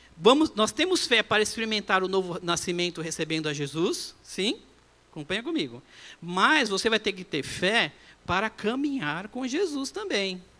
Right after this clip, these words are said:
Amém? Você vai ter que ter fé para, nessa caminhada também, que é a caminhada de fé para, para viver nessa terra e na eternidade também. Santificação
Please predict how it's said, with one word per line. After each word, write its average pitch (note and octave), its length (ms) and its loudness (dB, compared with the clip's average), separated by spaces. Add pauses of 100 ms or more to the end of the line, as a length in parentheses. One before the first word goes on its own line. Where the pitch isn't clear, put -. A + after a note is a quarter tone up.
(140)
Amém? A3 500 -2 (760)
Você - 80 -18
vai E3 80 -2
ter A3+ 100 -2
que - 60 -10
ter F#3+ 120 0
fé - 160 -4
para, G3 220 0
nessa C4+ 300 -2
caminhada B3+ 520 -2
também, A#3 420 2 (380)
que F#3+ 100 0
é - 20 4
a F3+ 40 2
caminhada A3 460 4
de G#3+ 100 -2
fé G#3+ 300 4
para, F#3 380 2 (720)
para G3+ 160 2
viver G#3 360 0
nessa D4 280 -2
terra A#3+ 420 2 (320)
e A#3 80 -6
na G3 220 -6
eternidade A3+ 640 -2
também. A3 420 -2 (360)
Santificação A3 1120 0